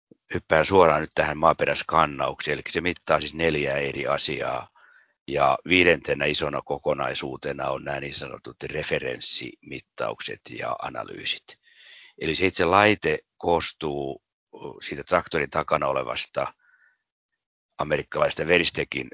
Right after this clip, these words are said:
skannerista. Niitä on eri malleja, ja meillä on tavallaan niinku se paras heidän kone. Öö, se pystyy määrittelemään maalajikoostumuksen lohkon sisältä metriin saakka.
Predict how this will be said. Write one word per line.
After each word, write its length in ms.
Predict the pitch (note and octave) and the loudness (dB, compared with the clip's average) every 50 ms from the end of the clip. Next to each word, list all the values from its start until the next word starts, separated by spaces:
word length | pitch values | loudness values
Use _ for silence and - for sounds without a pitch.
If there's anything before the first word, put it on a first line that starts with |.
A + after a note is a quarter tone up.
| - _ - - - | -18 _ -12 -8 -4
skannerista. 800 | - - - - B1+ B1 C#2 E2 F2 G#2 G2+ - - A#2 A2+ F#2 | -2 -2 -2 -2 -4 -2 -2 -2 0 0 0 0 2 2 2 2
Niitä 240 | F2+ D#2+ D2+ - D2 | 0 -4 -2 -2 0
on 60 | C#2+ | 0
eri 200 | D2+ D#2+ D#2 C#2+ | 0 -2 -2 -2
malleja, 500 | C2+ D#2 F2+ G2 F#2+ F2+ F2 D#2+ D#2+ D#2 | -2 -2 0 0 0 0 0 0 0 0
ja 60 | D2+ | -2
meillä 260 | D2+ D#2+ D#2 D2+ D2 | -2 -4 -2 -2 -2
on 100 | D2 C#2 | -4 -4
tavallaan 320 | - - D#2 D2+ D2 C#2+ C2+ | -6 -4 -4 -2 -2 -2 -6
niinku 140 | C2 - - | -8 -10 -12
se 100 | - - _ | -12 -10 _
paras 380 | - F#2 F#2 F2 D#2+ - - | -6 0 0 0 0 0 -4
heidän 300 | D#2+ D2+ D#2+ C#2+ C#2 C2+ | -6 -4 -6 -6 -6 -8
kone. 320 | - - D2 D2 D2 C#2 - - _ _ - - - - - - - - _ _ _ _ - D#2+ | -8 -8 -8 -6 -6 -8 -10 -12 _ _ -20 -20 -20 -20 -20 -20 -20 -20 _ _ _ _ -2 0
Öö, 80 | D#2+ D#2 D#2 D#2 D2+ D2+ D2+ D2+ D2+ D#2+ - - _ - | 0 2 0 0 0 0 0 0 0 -2 -2 -4 _ -6
se 460 | - - - - G2 F#2+ F2+ F#2+ F#2 - _ _ _ | -4 -4 -2 2 4 6 6 6 4 2 _ _ _
pystyy 360 | - A#2+ A2+ - - F#2 F#2 | 0 0 0 0 0 0 0
määrittelemään 800 | F2 G2 G2 G2 F2+ F2 - - E2+ E2 D#2+ D#2+ D#2+ D#2 D#2+ D#2+ | 2 4 4 4 4 2 -2 -2 0 0 2 2 4 4 4 2
maalajikoostumuksen 1600 | D#2+ F#2 G2+ G2 F2+ E2+ D#2+ D2 C#2+ C2+ C2+ D2 C#2+ - _ _ _ - F#2 F2 E2+ D2 - - C2+ B1+ C2+ - - D2 C#2+ C#2 - _ _ - | 2 2 4 4 6 6 4 2 0 -2 -4 -6 -6 -8 _ _ _ 0 2 4 4 4 2 -6 -10 -12 -8 -6 -4 -4 -4 -6 -8 _ _ -6
lohkon 380 | D#2 D#2 - - D2+ C2 B1 | -6 -6 -4 -6 -8 -6 -6
sisältä 560 | - D2 - - - - - - - - - _ _ _ _ _ _ _ | -6 -6 -4 -4 -4 -6 -8 -10 -14 -14 -16 _ _ _ _ _ _ _
metriin 500 | E2 F2 E2+ - - C#2+ C#2 C2 A#1+ - _ | -2 -2 -2 -2 -4 -4 -4 -6 -6 -8 _
saakka. 520 | - - C#2+ A#1+ A1 - - _ - - | -4 -2 0 0 -2 -4 -8 _ -14 -14